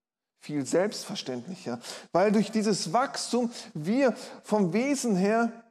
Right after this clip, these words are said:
dem viel näher kommen. Es ist anstrengend,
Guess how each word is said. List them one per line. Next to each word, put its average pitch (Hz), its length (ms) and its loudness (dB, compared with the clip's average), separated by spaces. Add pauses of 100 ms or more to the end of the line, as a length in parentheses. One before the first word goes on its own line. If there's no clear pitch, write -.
dem 240 160 2
viel 269 260 0
näher 294 340 -2
kommen. 113 400 -8 (2500)
Es 151 100 -4
ist 214 140 -2
anstrengend, - 880 -6